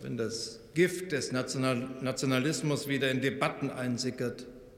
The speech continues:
auch bei uns? Wie kann ich das sagen, wenn das Tragen der Kippa zum persönlichen Risiko wird oder Juden,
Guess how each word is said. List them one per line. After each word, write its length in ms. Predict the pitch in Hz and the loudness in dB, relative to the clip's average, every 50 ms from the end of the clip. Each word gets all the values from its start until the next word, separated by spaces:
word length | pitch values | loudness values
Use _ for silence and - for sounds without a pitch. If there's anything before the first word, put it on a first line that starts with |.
| - - - - - - - - - - - - - - | -20 -20 -20 -20 -20 -20 -20 -20 -20 -20 -20 -20 -14 -10
auch 160 | - - - | -10 -10 -10
bei 180 | - - - 131 | -8 -8 -6 -4
uns? 460 | 123 139 143 131 117 - - - - - - - - - - - - - - - - - - - - - - - | -4 -2 -2 -2 -4 -4 -6 -8 -10 -14 -16 -18 -18 -20 -20 -20 -20 -20 -20 -18 -16 -14 -12 -12 -10 -12 -2 0
Wie 80 | 147 147 | 2 4
kann 200 | - 196 202 226 | 4 4 6 6
ich 120 | 214 - | 6 6
das 240 | 214 202 180 135 - | 6 6 4 6 6
sagen, 380 | 170 165 175 196 208 214 202 175 | 6 8 8 8 8 6 6 4
wenn 120 | 185 175 | 6 6
das 220 | 175 170 170 - | 6 6 4 2
Tragen 400 | - - - 160 180 190 190 196 160 | 2 2 4 6 6 6 6 4 4
der 160 | 165 160 165 | 4 4 4
Kippa 640 | - 196 202 202 202 190 180 175 165 - - - - - - - - - - - - - - - - - - - - - - - - - - - - | 4 4 4 6 6 6 6 6 6 2 0 -4 -4 -6 -8 -10 -10 -12 -14 -14 -14 -16 -16 -18 -20 -20 -20 -20 -20 -20 -20 -20 -20 -20 -20 -18 -8
zum 220 | - - 160 147 | -2 -2 0 2
persönlichen 680 | 156 156 151 135 143 160 165 170 165 160 - 160 160 147 | 4 4 6 6 6 6 6 8 6 6 6 6 6 8
Risiko 580 | 151 180 185 165 165 147 - - 139 139 123 | 8 6 6 6 2 2 2 4 4 4 6
wird 480 | 117 139 147 156 156 - - - - - - - - - - - - - - - - - - - - - - - - - - - - - - - - - | 6 8 8 8 6 4 2 -2 -4 -6 -8 -10 -12 -14 -14 -16 -16 -18 -18 -20 -20 -20 -20 -20 -20 -20 -20 -20 -20 -20 -20 -20 -18 -16 -16 -16 -6 -2
oder 180 | - 139 131 131 | 2 4 6 6
Juden, 640 | 131 113 135 147 151 156 151 160 156 151 147 139 | 6 6 6 6 6 6 8 6 6 6 6 4